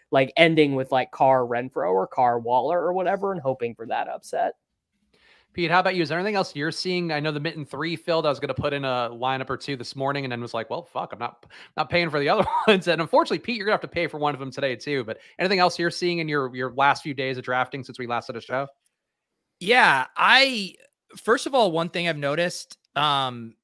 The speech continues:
Speaker 3: the Gauntlet drafts are softer than the Mitten drafts were, and
Speaker 2: Hmm.
Speaker 3: which is kind of counterintuitive to me. You'd think at a bigger price point. Um, but, and I know the Mitten is now full, but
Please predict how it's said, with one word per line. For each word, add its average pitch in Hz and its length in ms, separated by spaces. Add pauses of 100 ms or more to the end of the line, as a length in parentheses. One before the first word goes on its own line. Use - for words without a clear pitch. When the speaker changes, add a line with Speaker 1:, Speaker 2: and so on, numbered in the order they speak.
(120)
Speaker 3:
the 147 100
Gauntlet 214 360
drafts 170 280
are 139 60
softer 127 500
than 135 200
the 120 40
Mitten 135 360
drafts 147 360
were, 196 280 (240)
and 143 240
Speaker 2:
Hmm. 226 160
Speaker 3:
which 143 160
is 139 100
kind 160 380
of 208 200 (300)
counterintuitive 208 640
to 226 80
me. 226 160
You'd 185 220
think 143 160
at 139 120
a 131 40
bigger 127 240
price 127 280
point. 160 380
Um, 131 500 (140)
but, 131 360 (140)
and 143 120
I 143 80
know 147 120
the 131 120
Mitten 127 320
is 120 180
now 120 160
full, 131 320
but 127 300